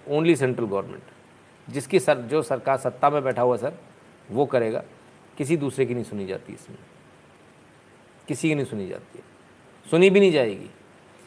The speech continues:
इनको बुलाया है, बहलाने फुसलाने के लिए बुलाया है, बहलाएंगे, फुसलाएंगे और चलता कर देंगे। किसान बिल में किसी का सुना क्या? जो करना था किया, ग्यारह बैठक हो गई, बारह हो गई, अठारह कर लो, बाईस कर लो, पचास कर लो,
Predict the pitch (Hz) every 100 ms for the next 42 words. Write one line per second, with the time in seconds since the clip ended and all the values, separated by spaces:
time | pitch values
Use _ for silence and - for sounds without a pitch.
0 | - - 131 170 120 120 143 175 165 202
1 | 127 113 120 160 156 135 160 165 170 156
2 | 147 147 - - 123 123 147 185 320 156
3 | 127 135 165 359 403 - - - - -
4 | - 185 147 123 104 95 58 - - -
5 | - - - - - - 127 135 156 165
6 | 170 175 165 170 160 160 180 - 98 -
7 | - - - - - - - - - 104
8 | 135 143 156 160 170 180 - - - -
9 | - - - - 98 123 147 160 156 156
10 | 160 156 143 151 165 147 147 135 143 165
11 | 147 135 139 156 170 - 147 143 170 185
12 | 170 - 135 -